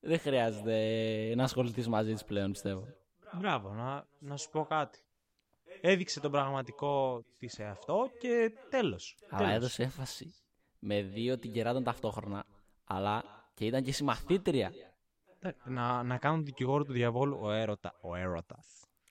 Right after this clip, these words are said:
Speaker 1: Έρωτας.
Speaker 2: Δεν είναι ποτέ λογικός,
Speaker 1: Ναι,
Speaker 2: έτσι.
Speaker 1: ναι, έτσι, έτσι.
Speaker 2: Έτσι, η, η ανθρώπινη βλακεία συμβαδίζει με τον έρωτα και κάνουν πολύ χαζά πράγματα.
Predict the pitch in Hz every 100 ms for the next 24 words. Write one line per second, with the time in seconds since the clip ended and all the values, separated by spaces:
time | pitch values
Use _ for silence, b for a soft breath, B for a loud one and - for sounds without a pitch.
0 | - 92 95 190 185 131 165 170 120 92
1 | 85 80 - 101 104 113 95 92 90 92
2 | - - _ _ - - 160 143 123 135
3 | 139 98 127 120 123 160 170 170 139 123
4 | 151 165 147 123 139 165 160 104 98 92
5 | 90 92 98 120 131 113 - 95 117 196
6 | 165 139 95 90 90 -